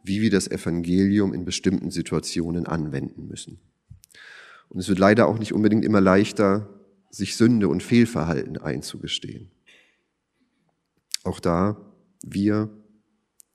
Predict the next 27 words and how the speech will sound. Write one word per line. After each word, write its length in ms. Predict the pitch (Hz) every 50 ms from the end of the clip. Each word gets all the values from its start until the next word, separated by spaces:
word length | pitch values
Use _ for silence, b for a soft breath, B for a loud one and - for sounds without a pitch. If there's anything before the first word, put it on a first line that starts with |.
| _ _ _ _ _ _ -
ihr 140 | - -
lieben 220 | 82 85 95 90 85
Täuflinge, 640 | - - 87 101 98 - - 95 101 101 98 98 B B B B B B B B B B B B B B _ _ _ _ _ _ _
wir 100 | - 95
brauchen 340 | - - 98 98 101 90 90
Jesu 360 | 82 78 78 82 80 - 78
Hilfe. 420 | 76 90 80 80 78 - - 73 78 - _ _ _ _ _ _ _ _ _ _
Wir 120 | 87 82
bleiben 360 | - - 87 90 90 92 90
von 180 | - - 90 78
ihm 180 | - 87 87
abhängig. 680 | - - - - - - 64 71 - - - - - _ _ _ _ _ _ _ _ _ _ _ _ _ _ _ _ _ _ B B B B B B B B B B B
Und 140 | B 90 87
deshalb 500 | 120 127 - - 127 127 135 135 135 135 - - - - - - _ _ _ _ _
betet 280 | - 117 113 123 104 -
immer 240 | 113 120 123 117
wieder 160 | 117 120 110 110
dieses 340 | 110 110 101 104 107 -
Gebet, 720 | - 98 92 92 92 87 78 76 73 - - - - - - _ _ _ _ _ _ _ _ _ _ _ -
wie 140 | 95 95 101
wir 80 | 101
es 80 | 95 -
auch 160 | - 95 98
in 120 | 101 95
Davids 400 | 85 92 90 92 98 95 - -
Bußpsalm 720 | - - - 104 95 - - - - - - 67 73 71 -
finden. 580 | - - - - - - - - - 87 -